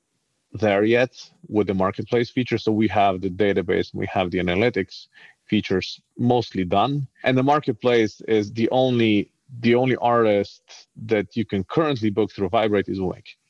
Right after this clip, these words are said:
So he, he has, he's the only one who has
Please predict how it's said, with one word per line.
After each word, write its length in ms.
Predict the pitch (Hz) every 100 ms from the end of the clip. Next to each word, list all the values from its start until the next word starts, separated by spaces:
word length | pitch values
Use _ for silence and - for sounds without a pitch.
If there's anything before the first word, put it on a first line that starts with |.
| _ _ - _
So 260 | - 110 107
he, 360 | 104 117 113
he 120 | 107 110
has, 320 | 110 107 -
he's 200 | - 117
the 100 | 107
only 240 | 110 107
one 300 | 101 101 95 95
who 100 | 107
has 480 | 95 98 95 -